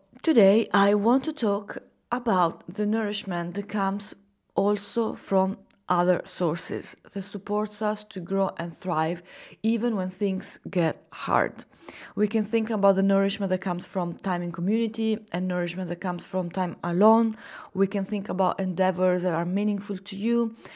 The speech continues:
and nourishment that comes from rest, nourishment that comes from hard work, and nourishment that comes from engaging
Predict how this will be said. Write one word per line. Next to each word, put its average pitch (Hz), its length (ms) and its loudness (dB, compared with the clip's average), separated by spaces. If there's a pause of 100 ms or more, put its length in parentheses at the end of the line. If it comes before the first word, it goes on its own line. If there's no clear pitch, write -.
(200)
and 196 280 -2
nourishment 196 480 -2
that 180 80 -4
comes 175 260 -8
from 175 260 -6
rest, 202 520 -2 (480)
nourishment 220 480 -2
that 190 120 -4
comes 190 320 -6
from 185 280 -6
hard 180 400 -2
work, 233 480 -2 (720)
and 214 300 -2
nourishment 220 540 0
that 190 100 -4
comes 175 260 -6
from 190 240 -2
engaging 185 800 -2